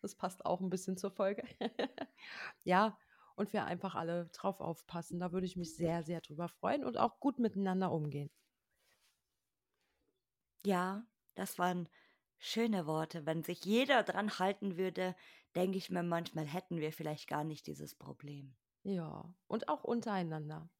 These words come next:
Speaker 1: Dass man einfach, wir sind eine Community, Community.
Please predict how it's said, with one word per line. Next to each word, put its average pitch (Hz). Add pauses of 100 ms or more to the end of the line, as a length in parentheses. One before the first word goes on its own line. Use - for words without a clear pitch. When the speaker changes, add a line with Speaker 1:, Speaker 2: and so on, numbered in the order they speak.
(400)
Speaker 1:
Dass -
man 202
einfach, 208
wir 208
sind 196
eine 202
Community, 226
Community. 196